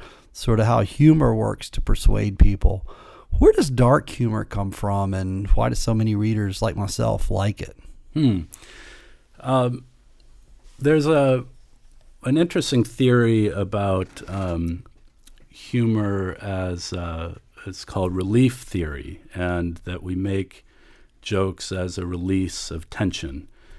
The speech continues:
Speaker 2: And, um, you know, that goes into, like, Freud's pleasure principle, and, and, um, that we also make jokes out of things that we're afraid of. And it's a way to kind of manage that, that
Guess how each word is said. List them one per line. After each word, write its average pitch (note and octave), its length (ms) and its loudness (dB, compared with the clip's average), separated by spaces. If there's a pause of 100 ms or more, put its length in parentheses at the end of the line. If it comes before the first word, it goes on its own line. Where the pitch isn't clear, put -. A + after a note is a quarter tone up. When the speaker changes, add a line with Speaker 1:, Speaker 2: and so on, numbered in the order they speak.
(240)
Speaker 2:
And, F2+ 460 -2
um, E2 540 -6 (200)
you G#2+ 160 -6
know, F#2+ 120 -2
that G2 180 -6 (220)
goes G#2 280 -2
into, F2+ 280 -4
like, E2 200 -6
Freud's F#2 480 -2
pleasure F#2 420 -2
principle, F2 760 -8
and, E2 280 -10
and, E2 420 -12 (500)
um, D#2+ 460 -10 (300)
that F#2 140 -6
we F#2+ 160 -2
also F#2+ 400 -2
make F2+ 320 -4
jokes F2+ 460 -6
out F2+ 120 -8
of E2 120 -8
things F2 420 -6
that E2+ 120 -12
we're E2+ 160 -10
afraid B2 440 -4
of. E2 420 -14 (500)
And F2+ 120 -6
it's F2 200 -6
a F#2 80 -8
way F#2 360 0
to E2+ 120 -4
kind F2 280 -8
of D#2+ 460 -10 (120)
manage F2+ 840 -4 (160)
that, E2 380 -10 (520)
that E2 320 -12